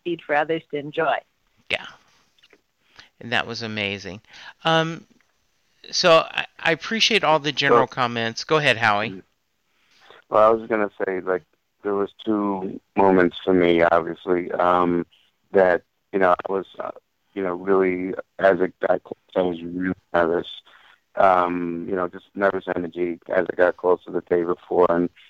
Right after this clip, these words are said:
Speaker 3: wanting everything to go, you know, go off after all the months of planning and whatnot. And, and, um, so we had to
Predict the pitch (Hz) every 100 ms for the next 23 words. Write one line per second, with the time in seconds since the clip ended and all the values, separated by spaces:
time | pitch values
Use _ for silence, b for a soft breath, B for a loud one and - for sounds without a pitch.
0 | b - 95 98 95 92 90 90 - 92
1 | 95 92 90 90 90 90 87 90 90 92
2 | - 92 - 95 90 90 87 90 85 -
3 | - 95 87 85 85 87 85 87 - b
4 | b b b _ - - - 87 90 92
5 | 95 92 92 92 95 92 92 92 92 90
6 | 92 _ - - 98 98 95 98 95 _
7 | _ -